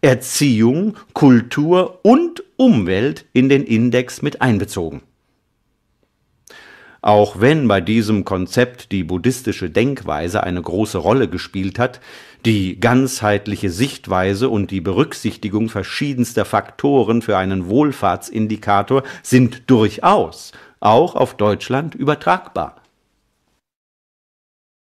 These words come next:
Und auch hier wird inzwischen vom Umweltbundesamt ein nationaler Wohlfahrtsindex entwickelt, in dem Größen wie Umweltbelastung, aber auch positive Größen,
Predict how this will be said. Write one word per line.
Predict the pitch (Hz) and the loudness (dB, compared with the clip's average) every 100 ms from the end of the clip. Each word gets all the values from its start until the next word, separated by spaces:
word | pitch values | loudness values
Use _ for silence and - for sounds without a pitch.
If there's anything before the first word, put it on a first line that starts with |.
| _ _ - | _ _ 0
Und | 175 208 | 2 4
auch | 185 - | 4 2
hier | 220 180 98 92 | 2 4 2 4
wird | 156 170 | 2 2
inzwischen | 143 135 - 208 - 110 131 | 0 0 2 0 2 0 0
vom | 139 120 110 | 2 2 2
Umweltbundesamt | - 202 202 156 147 143 165 175 101 - 110 135 | 4 4 4 2 2 2 0 2 0 0 -2 -2
ein | - 104 101 | -2 -2 0
nationaler | 143 - - 151 127 110 123 117 90 | 0 -2 -4 0 2 2 2 0 2
Wohlfahrtsindex | 123 175 185 - 98 87 - - 123 104 95 98 - | 2 2 0 -2 -2 -2 -8 -2 2 2 0 -4 -6
entwickelt, | 120 107 95 110 - 170 - - - - _ | -6 -6 -2 -2 -2 -4 -6 -20 -20 -20 _
in | 135 120 | 2 4
dem | 120 123 110 | 4 4 2
Größen | 107 120 127 127 156 127 | 2 4 4 2 -2 -2
wie | 95 95 _ | -2 -6 _
Umweltbelastung, | - 117 110 110 123 123 139 143 143 - 175 220 220 _ _ _ _ | 2 4 4 2 0 0 0 0 -4 -8 -6 -6 -8 _ _ _ _
aber | - 202 226 | 2 4 6
auch | 226 - - | 4 -2 -4
positive | - 269 156 104 - 92 82 | 0 2 0 -2 -4 -10 -8
Größen, | 85 - 82 80 - 85 73 | -8 -6 -6 -6 -10 -12 -14